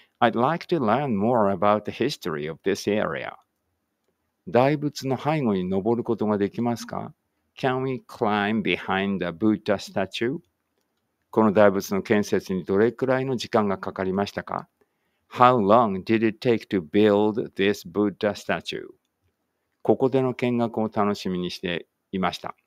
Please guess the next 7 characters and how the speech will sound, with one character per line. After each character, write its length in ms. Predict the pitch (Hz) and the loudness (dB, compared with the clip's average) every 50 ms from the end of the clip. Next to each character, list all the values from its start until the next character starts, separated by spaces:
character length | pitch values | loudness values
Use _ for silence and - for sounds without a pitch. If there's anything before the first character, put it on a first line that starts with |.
| _ _ _ _ _ _ _ - - - - - _ _ _ _ - | _ _ _ _ _ _ _ -20 -20 -20 -20 -20 _ _ _ _ 4
We've 340 | 95 110 120 113 92 - | 8 8 8 8 6 2
been 800 | - 107 104 104 101 101 101 101 98 95 95 92 90 87 90 90 | 0 2 2 4 4 2 2 0 0 -2 -2 -2 -4 -4 -2 0
looking 320 | 107 143 156 - 156 147 127 | 0 0 0 0 -6 -6 -6
forward 360 | - - 113 113 107 104 - _ | -2 0 2 2 2 0 -2 _
to 180 | - 101 92 | -2 -2 -2
this 300 | - - 101 107 - - | 0 -2 -2 -2 -2 -4
visit. 460 | - - 117 110 - 58 - - - | -2 -2 -2 -2 -4 -10 -14 -14 -20